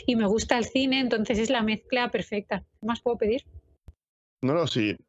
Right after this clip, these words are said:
Speaker 2: Bueno, a nosotros también pasa un poco, un poco eso, ¿no? Ya, como ya has visto, hoy has conocido prácticamente a todo el equipo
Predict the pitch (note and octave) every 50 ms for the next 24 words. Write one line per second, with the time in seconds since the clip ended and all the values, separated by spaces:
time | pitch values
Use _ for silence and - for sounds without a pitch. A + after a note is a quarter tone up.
0 | _ - - D3 C#3 B2+ A2 A2 F2+ C3 B2+ D#3 D3 - C#3 D3+ D3 D3+ C#3+ C#3+
1 | B2+ A#2+ - C3 B2+ A#2+ A#2+ - - A2+ - C3+ A2 A2 B2 C3 - A#2 B2 D3+
2 | D#3+ D#3+ D#3 B2+ A#2+ - _ - - A#2+ A#2+ C3 C3+ C3 C#3 C#3 C#3 - E3+ E3
3 | E3 D#3 - - B2+ C3 B2 - C3+ A#2+ - - C3 B2+ B2 - - A#2 A#2 -
4 | - - - _ _ - - B2 B2 - A#2 A#2+ A#2+ C3 C#3 C3+ - C3 A2+ G#2
5 | G2+ G2+ A#2 A#2 A#2+ A#2+ A2+ A#2+ B2+ B2 D3 E3+